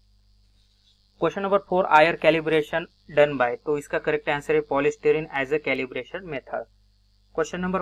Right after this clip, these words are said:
five, flame color of potassium, it is a correct answer is lilac। Question number six, pharmacological activity of glycoside is due to। तो इसका करेक्ट आंसर है a glycan part। Question number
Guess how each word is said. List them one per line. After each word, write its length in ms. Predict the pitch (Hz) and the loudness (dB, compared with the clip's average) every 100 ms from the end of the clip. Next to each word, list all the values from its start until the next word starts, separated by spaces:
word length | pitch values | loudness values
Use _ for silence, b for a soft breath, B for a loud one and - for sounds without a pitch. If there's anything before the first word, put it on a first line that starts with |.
| - | 0
five, 120 | 165 | 0
flame 380 | 170 - 151 165 175 _ _ _ 147 | 0 -4 -4 -4 -8 _ _ _ -2
color 200 | 151 156 | 2 4
of 160 | 156 151 151 | 2 2 0
potassium, 500 | 147 147 - 147 151 _ _ _ _ | 2 0 -2 -4 -6 _ _ _ _
it 80 | 147 | -6
is 100 | 151 | -4
a 80 | 160 156 | -2 -2
correct 240 | 151 160 | -2 -2
answer 280 | 147 147 147 | -4 -2 -6
is 120 | 175 - 151 | -6 -10 -8
lilac। 340 | 139 127 117 - _ _ _ _ _ _ _ _ _ _ _ _ _ _ 160 | -4 -2 -4 -8 _ _ _ _ _ _ _ _ _ _ _ _ _ _ -8
Question 260 | - 196 | -6 -8
number 140 | 190 185 | -8 -8
six, 200 | - 185 - - | -8 -10 -8 -2
pharmacological 760 | 151 160 165 160 147 160 170 165 151 | -2 -2 -2 -2 -2 -6 -8 -4 -4
activity 480 | 147 165 156 151 156 | -4 -4 -4 -4 -2
of 360 | 165 - - 143 | -2 -4 -10 -4
glycoside 540 | 139 139 151 151 156 - 156 | -4 -4 -4 -2 -2 -4 -10
is 160 | 143 139 | -10 -6
due 120 | 135 - | -6 -6
to। 100 | 131 - | -10 -2
तो 120 | 147 | -2
इसका 240 | 139 165 | 0 -4
करेक्ट 300 | 151 151 - | -2 -2 -2
आंसर 280 | 147 139 - | -2 -2 -4
है 140 | 170 165 | -4 -2
a 120 | 147 | -2
glycan 460 | 139 131 - 147 139 117 | 0 0 -2 -12 -10 -12
part। 180 | 127 - _ _ _ _ _ _ _ _ _ _ - | -12 -18 _ _ _ _ _ _ _ _ _ _ -8
Question 220 | 175 - 202 | -6 -4 -4
number 180 | 202 | -4